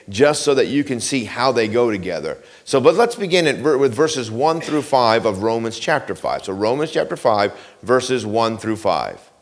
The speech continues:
"Therefore, being justified by faith, we have peace with God through our Lord Jesus Christ, by whom also we have access by faith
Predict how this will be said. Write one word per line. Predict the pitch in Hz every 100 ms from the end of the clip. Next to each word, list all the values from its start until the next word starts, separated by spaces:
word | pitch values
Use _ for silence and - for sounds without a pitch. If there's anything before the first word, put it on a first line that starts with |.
| _ _ _ _ _ _ _ _ _ _ _ -
"Therefore, | 117 185 190 90 73 87 135 - _ _ _ _ _ _ _ _
being | 139 143 131
justified | 98 147 180 - 196 185 180 190 185
by | 180
faith, | 180 104 82 82 - - _ _ _ _ _ _ _ _ _ _
we | 131 135
have | 131 - -
peace | - 208 101 - - - - - _ _ _
with | 113 107
God | 98 110 87 82
through | 107
our | 98 92
Lord | 92 107 104
Jesus | 95 101 92 95
Christ, | - - 71 67 - - _ _ _ _ _ _ _ _ _ _ -
by | 101 131 160
whom | 175 180 165
also | - 143 180 175 107 92
we | 107
have | 117 117
access | 123 156 156 - 92 -
by | 104 98
faith | - 147 131 101 - - -